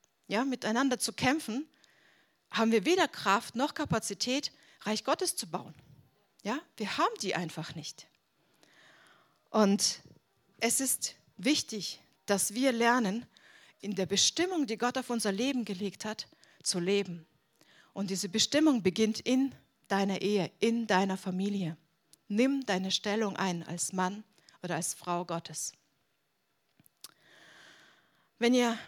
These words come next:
also heute als Ehepaar da seid und ihr wollt Veränderung in eurer Ehe, ihr wollt neuen Schwung und ihr wollt das Eheversprechen wieder ernst meinen, das ihr euch vor Jahren gegeben habt, ja, dann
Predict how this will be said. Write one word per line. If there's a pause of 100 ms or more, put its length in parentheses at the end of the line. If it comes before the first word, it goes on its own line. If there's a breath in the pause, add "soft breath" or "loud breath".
also
heute
als
Ehepaar
da
seid (280)
und
ihr
wollt
Veränderung
in
eurer
Ehe,
ihr
wollt
neuen
Schwung (540 loud breath)
und
ihr
wollt
das (320)
Eheversprechen
wieder (100)
ernst
meinen,
das
ihr
euch
vor
Jahren
gegeben
habt, (320)
ja, (1200 loud breath)
dann